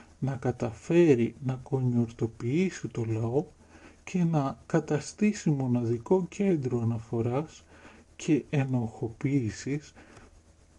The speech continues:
την ίδια την εξουσία.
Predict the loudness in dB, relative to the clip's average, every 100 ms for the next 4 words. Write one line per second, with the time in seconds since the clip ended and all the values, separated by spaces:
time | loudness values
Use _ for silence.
0 | -20 _ _ _ -10 -4 -2 -2 0 -2
1 | -2 -2 0 10 10 10 0 -14 -10 -4
2 | -2 -2